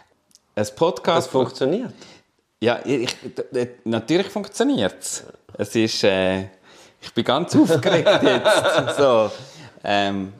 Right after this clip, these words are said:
Speaker 1: es
Speaker 2: Ich habe
Speaker 1: geht
Speaker 2: nur gesehen, hast du mal den Pilot geschaltet? Hast du
Speaker 1: Den
Speaker 2: mal
Speaker 1: Trailer,
Speaker 2: den
Speaker 1: ja.
Speaker 2: Trailer.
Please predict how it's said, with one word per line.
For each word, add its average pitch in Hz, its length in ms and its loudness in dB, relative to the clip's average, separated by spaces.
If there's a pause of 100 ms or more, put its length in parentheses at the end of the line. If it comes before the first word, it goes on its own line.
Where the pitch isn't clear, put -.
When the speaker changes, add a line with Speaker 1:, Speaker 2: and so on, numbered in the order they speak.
Speaker 1:
es - 100 -6
Speaker 2:
Ich - 100 -10
habe 127 180 4
Speaker 1:
geht 151 60 0
Speaker 2:
nur 196 80 0
gesehen, 165 280 0
hast 131 120 -2
du 135 40 0
mal 123 160 2
den 113 80 -2
Pilot 117 580 2
geschaltet? 92 560 0
Hast 113 140 -8
du 113 80 -4
Speaker 1:
Den 120 100 4
Speaker 2:
mal 98 80 -2
Speaker 1:
Trailer, 120 640 4
Speaker 2:
den 87 80 0
Speaker 1:
ja. 90 160 4
Speaker 2:
Trailer. 107 360 2